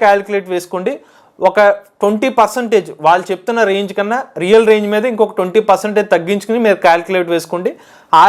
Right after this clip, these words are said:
రేంజ్ అనేది మీరు డబల్స్తో వెళ్తే వస్తుందన్నమాట. ఎందుకు ఈ పాయింట్ని క్లియర్గా హైలైట్ చేస్తున్నాం అంటే, చాలామంది ఇవాళ ఎలక్ట్రిక్ వెహికల్ కొనుక్కునే వాళ్ళు ఒక పర్టికులర్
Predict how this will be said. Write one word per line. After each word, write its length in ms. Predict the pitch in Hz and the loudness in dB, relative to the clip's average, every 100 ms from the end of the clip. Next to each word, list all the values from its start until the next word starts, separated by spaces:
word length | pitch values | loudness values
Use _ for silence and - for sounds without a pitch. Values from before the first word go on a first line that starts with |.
| 208 | 4
రేంజ్ 200 | 214 220 | 4 4
అనేది 200 | 214 233 262 | 4 0 0
మీరు 120 | 240 165 | 2 2
డబల్స్తో 400 | 175 220 226 247 208 | 4 2 2 0 0
వెళ్తే 200 | 196 247 | 0 0
వస్తుందన్నమాట. 500 | 208 - 170 147 143 - _ 143 147 | 0 -2 -8 -4 -4 -8 _ 2 4
ఎందుకు 260 | 202 254 285 | 6 4 2
ఈ 20 | 240 | 4
పాయింట్ని 340 | 233 240 254 254 | 2 2 -4 -4
క్లియర్గా 300 | 208 220 240 208 | -2 2 2 2
హైలైట్ 280 | 196 220 220 | 2 2 2
చేస్తున్నాం 320 | 190 190 190 175 | -2 -2 -6 -4
అంటే, 100 | 226 - | -6 0
చాలామంది 640 | 160 175 220 226 220 220 233 | 2 4 2 0 -4 -4 -2
ఇవాళ 220 | 185 185 202 | 2 2 2
ఎలక్ట్రిక్ 300 | 180 - 214 | 0 -4 0
వెహికల్ 240 | 202 202 196 | 0 -2 -6
కొనుక్కునే 360 | 180 175 180 180 | -6 -6 -4 0
వాళ్ళు 220 | 156 156 247 - 151 | 0 0 -4 -2 0
ఒక 60 | 170 - | 2 0
పర్టికులర్ 440 | 156 220 233 220 | -2 -2 0 2